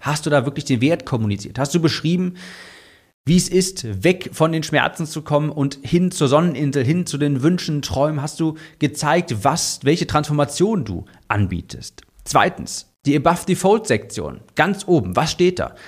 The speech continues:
Hast du da es geschafft, das Hier bin ich richtig Gefühl bei der genau richtigen Zielgruppe auszulösen? Unbedingt mal kurz überprüfen.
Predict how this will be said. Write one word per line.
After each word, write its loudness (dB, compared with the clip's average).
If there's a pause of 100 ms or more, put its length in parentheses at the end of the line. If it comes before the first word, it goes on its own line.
(120)
Hast -2
du 2
da 4
es 2
geschafft, 2
das 2
Hier 2
bin 2
ich -2
richtig 0
Gefühl -4 (320)
bei 4
der 2
genau 4
richtigen 2
Zielgruppe 0
auszulösen? -4
Unbedingt 4
mal -4
kurz -4
überprüfen. -6